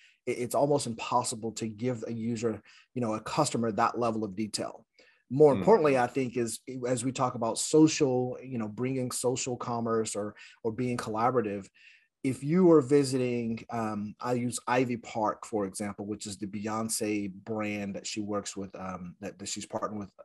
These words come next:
Speaker 1: Adidas on.
Speaker 2: Mm-hmm.
Speaker 1: If you're visiting Ivy Park and you walked up and there was kind of a hologram and you were interacting, it looked like Beyonce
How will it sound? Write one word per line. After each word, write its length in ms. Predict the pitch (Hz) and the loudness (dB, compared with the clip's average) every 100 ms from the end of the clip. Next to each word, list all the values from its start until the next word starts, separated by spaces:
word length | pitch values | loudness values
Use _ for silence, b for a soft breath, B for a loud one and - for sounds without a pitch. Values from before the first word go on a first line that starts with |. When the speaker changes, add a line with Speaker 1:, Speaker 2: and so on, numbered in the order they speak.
| 113 | -10
Speaker 1:
Adidas 340 | 107 117 120 | -6 -4 0
on. 320 | 156 165 185 _ _ _ _ _ 123 | 0 0 -4 _ _ _ _ _ -2
Speaker 2:
Mm-hmm. 220 | 131 156 | -2 -2
Speaker 1:
If 160 | - - | -8 2
you're 220 | 180 175 | 6 6
visiting 420 | 135 147 143 131 | 6 4 2 2
Ivy 260 | 117 120 110 | 2 2 -2
Park 460 | - 113 90 - - B B B _ | -2 0 0 -2 -14 B B B _
and 360 | 131 123 117 113 | 0 2 0 -2
you 380 | 139 143 147 139 | -2 4 6 6
walked 520 | 151 139 135 143 143 | 4 2 6 6 6
up 180 | 135 - | 2 2
and 80 | 113 | 0
there 100 | 113 | 0
was 100 | 110 | 0
kind 180 | 123 | -2
of 60 | 110 | -2
a 60 | 110 | 2
hologram 600 | 247 196 123 113 110 107 | 4 4 2 -2 -2 -2
and 100 | 110 | 0
you 100 | 110 | 0
were 120 | 113 | 0
interacting, 640 | 135 123 123 110 110 113 113 | -4 0 2 2 0 -2 -2
it 160 | 110 | -2
looked 380 | 120 110 127 - | -4 -4 -4 -2
like 200 | 117 113 | -4 -2
Beyonce 680 | - 110 104 104 104 104 101 | -4 -2 -2 -4 -4 -4 -6